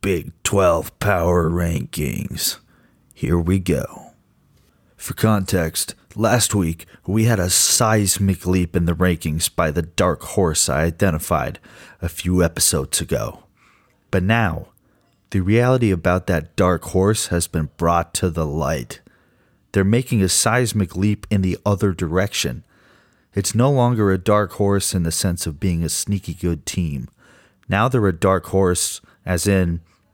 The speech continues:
they're in a pretty dark place. And who is that headless, galloping horse? I'm getting excited for Halloween. Okay, all right, it's fine. Just let me have this. That headless horse is,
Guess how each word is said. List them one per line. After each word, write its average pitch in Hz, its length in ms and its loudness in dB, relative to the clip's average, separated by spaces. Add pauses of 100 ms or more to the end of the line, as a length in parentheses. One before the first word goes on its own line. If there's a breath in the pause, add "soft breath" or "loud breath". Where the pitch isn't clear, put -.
they're 95 160 2
in 92 80 0
a 80 60 -4
pretty 95 300 -2
dark 87 400 -2
place. - 520 -2 (440 loud breath)
And 90 160 0
who 151 260 4
is 139 240 2
that - 320 -2
headless, 87 800 -2
galloping 82 600 0
horse? 80 600 -2 (720 loud breath)
I'm 95 60 -2
getting 104 240 0
excited 85 460 0
for 87 100 -2
Halloween. 78 600 -4 (340)
Okay, 85 360 0
all 87 140 0
right, 87 260 2
it's 87 180 -4
fine. 76 340 0 (280)
Just - 180 -4
let 95 120 2
me 92 80 4
have 82 280 2
this. - 360 -6 (920 soft breath)
That 90 180 0
headless 123 600 0
horse 92 640 0
is, 90 520 0